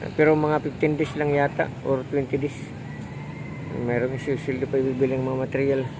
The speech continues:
So, gabi na, mga guys. So, thank you very much, mga guys. Di-, nag-ano tayo dito sa nature,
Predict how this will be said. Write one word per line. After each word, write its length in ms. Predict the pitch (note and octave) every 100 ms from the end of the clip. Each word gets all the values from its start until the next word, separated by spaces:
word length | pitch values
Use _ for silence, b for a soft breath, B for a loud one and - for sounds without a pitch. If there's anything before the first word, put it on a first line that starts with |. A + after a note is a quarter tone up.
| - - - - - - - -
So, 80 | C3 C3 C3+ C3+ C3+ C3
gabi 240 | C3 C#3+
na, 80 | D3+
mga 320 | D3 C#3+ D#3+
guys. 120 | D3+ - - - - - - - - - D#3
So, 80 |
thank 240 | D3+ E3+ D#3+
you 80 | F#3
very 240 | G3 G#3
much, 160 | A3 - -
mga 160 | F3+ F#3
guys. 200 | G#3+ - -
Di-, 80 | D#3 - -
nag-ano 400 | - - C3 C#3 D3+
tayo 160 | D3 C#3+
dito 240 | C#3+ -
sa 160 | C#3+ C3+
nature, 400 | C#3 - D#3